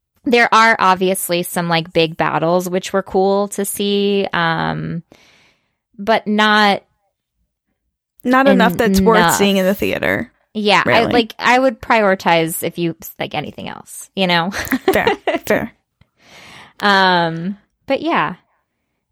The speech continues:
Speaker 1: it was still,
Speaker 2: Nice.
Speaker 1: it was still fun to
Speaker 2: Very
Speaker 1: go.
Speaker 2: cool.
Speaker 1: Yeah, what about you? Oh, you have to tell everybody about all of the baking and the cookies and the
Speaker 2: Oh my
Speaker 1: things.
Speaker 2: God, I am just cooking and baking and crocheting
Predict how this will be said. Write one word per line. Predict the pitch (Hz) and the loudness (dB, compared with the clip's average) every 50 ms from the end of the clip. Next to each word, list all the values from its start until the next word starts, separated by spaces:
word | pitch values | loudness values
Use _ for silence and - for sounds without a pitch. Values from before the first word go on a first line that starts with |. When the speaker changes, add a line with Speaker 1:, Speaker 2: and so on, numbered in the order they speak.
| _ - | _ -2
Speaker 1:
it | 220 196 | 0 2
was | 196 226 226 - | 2 0 -2 -2
still, | - - 214 214 214 208 202 202 202 202 202 202 196 202 214 | -6 -4 0 2 4 4 4 2 2 2 2 0 0 -2 -4
Speaker 2:
Nice. | 214 - | -6 -6
Speaker 1:
it | 214 208 | -6 -4
was | 208 214 208 | -4 -6 -6
still | - - 226 208 208 | -8 -8 -6 -6 -6
fun | - - - - - 208 202 _ _ _ _ _ _ _ _ _ _ _ _ _ _ _ - | -8 -8 -10 -8 -8 -8 -10 _ _ _ _ _ _ _ _ _ _ _ _ _ _ _ -8
to | - - | -4 0
Speaker 2:
Very | - 294 - 359 | 2 2 2 2
Speaker 1:
go. | - | 0
Speaker 2:
cool. | - 269 233 226 233 269 311 330 _ _ _ _ _ _ _ _ _ _ _ _ | 0 0 2 2 0 0 -2 -4 _ _ _ _ _ _ _ _ _ _ _ _
Speaker 1:
Yeah, | - 254 247 196 | -8 -4 -2 0
what | 196 214 | 0 2
about | 233 233 - | 0 0 0
you? | - 190 156 123 190 196 _ _ _ _ - 196 - - | 0 -2 -2 -2 -4 -6 _ _ _ _ -12 -8 -2 0
Oh, | 233 214 | 0 0
you | 196 180 180 214 262 285 269 208 175 175 | 0 0 0 2 2 4 4 4 2 0
have | 190 180 165 - | -2 -4 -6 -6
to | - 160 | -8 -12
tell | - - 165 160 160 | -6 -2 -2 0 0
everybody | 156 175 180 180 160 - - - - | 0 -2 -2 -2 -4 -6 -8 -8 -8
about | - - - - - - - | -6 -4 -4 -2 -4 -4 -4
all | - 165 175 170 | -6 -6 -4 -6
of | 160 - | -8 -10
the | - - | -12 -8
baking | - 131 180 202 202 - - - | -6 -4 -4 -4 -6 -10 -12 -12
and | - - | -10 -12
the | - | -12
cookies | - - 175 - - - 78 82 - | -8 -10 -10 -10 -10 -14 -14 -14 -14
and | - - - | -14 -14 -12
the | - - 202 | -8 -4 -2
Speaker 2:
Oh | 208 226 | 2 2
my | 220 226 | 4 2
Speaker 1:
things. | 214 214 | 2 2
Speaker 2:
God, | 208 196 196 196 190 - | 0 0 0 -2 -2 0
I | - 233 | 2 2
am | 233 240 233 233 | 2 4 4 2
just | 220 - 214 - - | 2 0 -2 -4 -2
cooking | - - 220 - - 220 220 220 214 208 214 214 220 220 226 226 - _ _ _ - | 0 -2 0 2 2 2 4 4 4 2 2 2 2 0 0 -2 -6 _ _ _ -2
and | 220 214 202 | -2 0 0
baking | 202 202 208 208 - 226 220 214 214 208 208 202 202 202 202 208 214 220 - _ _ _ _ _ _ _ _ _ _ _ _ _ - | 0 -2 -2 -2 -2 0 0 2 2 0 0 0 -2 -2 -2 -2 -4 -6 -8 _ _ _ _ _ _ _ _ _ _ _ _ _ -4
and | - 226 220 214 214 214 214 214 214 - | -2 0 0 0 0 0 -2 -2 -4 -4
crocheting | - 226 214 - - - 220 208 214 220 226 233 240 233 233 233 240 240 247 247 | -2 -2 -2 -2 0 0 0 0 2 2 2 2 2 2 2 2 0 -2 -4 -8